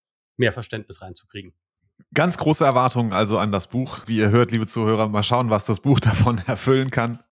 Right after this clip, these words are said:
Speaker 2: Bevor wir einsteigen, ohne in das Buch zu schauen, wer von euch kann mir denn jetzt mal erklären, was ist Lightning?
Speaker 1: Lightning ist ein Netzwerk von sogenannten Channels, was im Prinzip Multisigs zwischen zwei Parteien sind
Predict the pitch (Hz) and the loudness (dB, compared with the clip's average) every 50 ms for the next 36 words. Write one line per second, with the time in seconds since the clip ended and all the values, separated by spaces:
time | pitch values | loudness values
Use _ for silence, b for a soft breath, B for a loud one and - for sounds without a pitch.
0 | _ _ - 143 - - 208 220 208 185 131 131 143 131 - - 110 104 98 95 | _ _ 4 6 6 8 8 8 6 6 6 4 2 2 2 2 2 2 2 0
1 | 101 101 95 87 - _ - _ 151 175 196 202 180 160 - - 151 147 - - | -2 -6 -8 -10 -14 _ -2 _ 4 6 6 6 6 4 4 2 0 -2 -2 -2
2 | 147 - - 139 131 127 127 131 127 - - 104 104 131 127 123 143 127 117 120 | -2 0 2 4 4 4 2 0 -2 -6 -6 2 2 2 4 4 2 2 2 2
3 | 117 - - 123 120 117 113 98 113 110 107 104 - - 110 107 104 104 101 - | 2 2 -2 0 2 2 2 2 2 0 0 -2 0 0 2 2 4 2 2 0
4 | - - 104 - - 113 107 104 104 104 92 82 107 104 101 104 - 104 104 113 | -2 -6 -6 -4 0 0 2 2 0 -2 -2 -2 -2 -2 -2 -2 0 0 0 0
5 | - 98 101 98 92 - _ _ _ _ - 123 131 151 190 185 - 214 208 - | 0 -4 -8 -8 -8 -14 _ _ _ _ -4 -2 0 0 0 -2 -2 -6 -4 -4
6 | 175 175 - - 151 127 127 135 180 185 - - 170 185 185 185 190 185 - _ | -6 -8 -10 -10 -8 -6 -4 -4 -6 -6 -8 -12 -10 -8 -8 -8 -8 -12 -16 _
7 | _ _ _ - 143 151 156 160 170 165 165 170 180 170 - _ 139 120 147 160 | _ _ _ -6 -4 -2 0 0 0 -2 -2 -6 -8 -12 -16 _ -10 -6 -6 -4
8 | 147 156 147 143 143 143 131 - - - 165 180 196 208 220 208 214 - - 156 | -2 -2 -2 -2 -4 -6 -12 -14 -8 -6 -2 0 0 0 0 -2 -4 -10 -10 -10
9 | 147 - 156 131 147 143 135 - 147 151 147 151 160 190 185 208 - - 196 190 | -10 -10 -12 -14 -14 -14 -12 -12 -12 -10 -6 -4 -4 -4 -4 -6 -8 -6 -8 -8
10 | - - - 165 151 - 151 131 - 139 - 151 143 147 156 151 - - 131 131 | -8 -10 -10 -10 -8 -8 -10 -12 -14 -12 -4 -2 -2 -2 -2 -4 -8 -12 -12 -12
11 | - - 147 156 170 190 208 185 - 190 196 220 233 - | -6 -4 -2 -2 0 -2 -4 -4 -4 -6 -6 -6 -8 -12